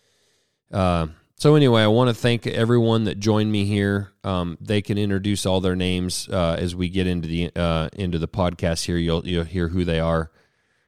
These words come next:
Um, these are incredible, incredible people, incredible humans, not just for, based on what they did in Iraq or Afghanistan. Um, but all these people I got to know individually, um,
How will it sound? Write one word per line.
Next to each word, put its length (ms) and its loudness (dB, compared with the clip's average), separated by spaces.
Um, 280 -4
these 240 2
are 120 2
incredible, 640 2
incredible 580 -2
people, 600 -8
incredible 420 2
humans, 680 -2
not 220 -6
just 220 -2
for, 240 0
based 360 -4
on 140 0
what 220 -4
they 140 -2
did 500 -4
in 100 -6
Iraq 500 -4
or 80 -6
Afghanistan. 840 -6
Um, 440 -4
but 120 2
all 160 4
these 200 -2
people 280 -2
I 60 0
got 220 -2
to 80 -6
know 240 0
individually, 880 -4
um, 460 -4